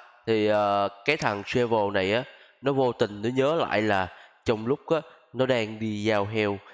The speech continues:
ngang qua căn nhà của thằng Iron Man, mà chính xác là giao vô ngay nhà của thằng Iron Man luôn các bạn ha. Đây, chú heo rất là dễ thương của chúng ta đang nằm ở đằng sau, chúi đầu vô <laughs> thằng Michael này các bạn.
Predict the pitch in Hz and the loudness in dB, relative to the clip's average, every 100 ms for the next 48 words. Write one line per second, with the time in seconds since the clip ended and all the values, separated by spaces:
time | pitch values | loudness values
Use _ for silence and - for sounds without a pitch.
0 | - - 113 117 110 107 110 107 107 104 | -18 -6 0 0 -2 -2 -2 -2 -6 -8
1 | 101 95 90 123 107 - 113 107 95 101 | -8 -6 -6 -6 -8 -6 -4 -4 -4 -4
2 | 104 95 - - _ _ 101 95 - 160 | -6 -8 -20 -20 _ _ -2 -2 -4 -6
3 | - 160 - - - - 104 95 117 123 | -2 -2 -4 -14 -16 -4 -4 0 0 0
4 | 120 131 131 123 131 143 139 127 107 101 | 0 0 -2 -2 -2 -2 -2 -2 -2 -2
5 | 123 120 101 - 123 113 104 117 107 101 | -2 -4 -6 -6 -2 -2 0 0 -2 -4
6 | 120 - 98 107 - - - _ - 110 | -4 -4 -2 -2 -2 -10 -20 _ -2 0
7 | 95 - - _ - 113 127 117 110 139 | -2 -10 -20 _ -6 -4 -2 0 0 0
8 | 123 98 98 113 120 107 107 123 117 104 | 0 0 0 0 -2 -2 -4 -2 0 2
9 | 107 104 95 107 113 - 107 107 101 131 | 0 -2 -2 -2 -4 -2 0 0 -2 -2
10 | 139 95 98 110 113 139 190 269 - 113 | 0 0 0 0 -2 -6 -6 -6 -4 -4
11 | 107 113 113 101 98 110 110 | -2 0 0 2 0 0 0